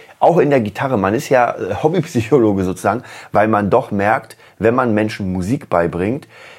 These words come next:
wie extrem das auf die Psyche wirkt. Also wenn die dann anfangen zu spielen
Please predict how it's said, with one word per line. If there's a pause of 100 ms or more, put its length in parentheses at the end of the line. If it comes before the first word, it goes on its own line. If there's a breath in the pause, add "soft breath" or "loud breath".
wie
extrem
das
auf
die
Psyche
wirkt.
Also
wenn
die
dann (220 loud breath)
anfangen
zu
spielen